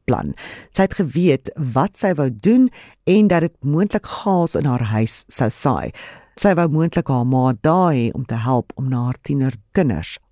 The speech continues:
om te sien. Tini se jongste dogter het ook later vertel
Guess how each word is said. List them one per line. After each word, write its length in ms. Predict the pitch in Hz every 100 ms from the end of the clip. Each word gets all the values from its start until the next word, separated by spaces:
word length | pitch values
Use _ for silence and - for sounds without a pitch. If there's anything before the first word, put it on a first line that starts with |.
| _ 117
om 140 | 117
te 80 | -
sien. 300 | - - 98 _ _ _ _ - - - _ _ _
Tini 300 | 285 277 285
se 160 | - 202
jongste 320 | 170 160 151
dogter 320 | 143 - 156
het 160 | 147 -
ook 240 | 190 185
later 320 | 120 92 131
vertel 400 | - - 117 117